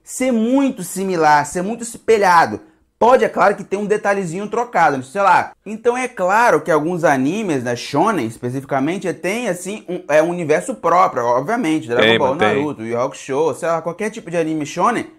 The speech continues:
Speaker 1: geralmente tem uma coisa única, intrínseca da obra.
Speaker 2: Aham.
Speaker 1: Só que muitas similaridades, né, em questão de fórmula, de roteiro, isso que é o problema, que os animes shonen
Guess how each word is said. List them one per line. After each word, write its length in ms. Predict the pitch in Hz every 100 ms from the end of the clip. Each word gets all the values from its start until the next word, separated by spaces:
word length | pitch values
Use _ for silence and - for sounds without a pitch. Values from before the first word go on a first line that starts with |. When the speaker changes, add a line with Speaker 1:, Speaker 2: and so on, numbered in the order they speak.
| -
Speaker 1:
geralmente 560 | 135 208 208 190 220
tem 240 | 220 208 262
uma 140 | 262
coisa 320 | 240 226 262
única, 500 | 277 254 240 202 180
intrínseca 800 | 185 196 208 226 233 233 202 208
da 180 | 214 190
obra. 340 | 160 135 117
Speaker 2:
Aham. 280 | 131 127 151
Speaker 1:
Só 300 | - - 254
que 320 | 254 247 254 - _ -
muitas 320 | 214 254 226
similaridades, 720 | 208 190 180 156 151 143 127
né, 360 | 139 143 123 - -
em 80 | 135
questão 400 | 147 147 151 139
de 140 | 131
fórmula, 580 | 131 156 214 185 131 98
de 120 | 120
roteiro, 600 | 139 127 190 226 156 - _ _
isso 240 | 226 269 -
que 80 |
é 40 | 262
o 40 |
problema, 340 | 262 254 220 214
que 100 | 254
os 120 | 269
animes 440 | 277 233 220 202
shonen 580 | - 226 262 269 170 -